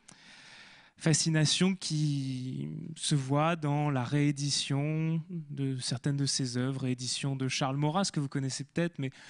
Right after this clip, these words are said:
aussi d'auteurs tout à fait confidentiels qu'on n'imaginerait pas revoir en librairie, dont les noms vous diraient rien, Paul Morand, Jacques Chardon, Marcel Joindeau,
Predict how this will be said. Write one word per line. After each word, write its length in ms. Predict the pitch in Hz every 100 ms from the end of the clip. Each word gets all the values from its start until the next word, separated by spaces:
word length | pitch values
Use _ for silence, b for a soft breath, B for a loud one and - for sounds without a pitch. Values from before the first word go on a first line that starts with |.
| B B B B B B
aussi 300 | 165 - 208
d'auteurs 320 | 175 208 185
tout 100 | - 202
à 100 | 180
fait 140 | 226
confidentiels 640 | 196 165 165 175 - 233
qu'on 100 | 180
n'imaginerait 520 | 160 165 165 165 160 170
pas 120 | 202
revoir 460 | 165 180 160 190
en 80 | 170
librairie, 520 | 147 147 135 135 165
dont 120 | 180 135
les 80 |
noms 120 | 135 151
vous 120 | 143
diraient 280 | 139 123 131
rien, 320 | 196 131 147
Paul 220 | - 131
Morand, 540 | 135 135 127 131 139
Jacques 240 | 135 131 -
Chardon, 460 | - 127 127 131
Marcel 360 | 139 131 - 131
Joindeau, 380 | 123 127 123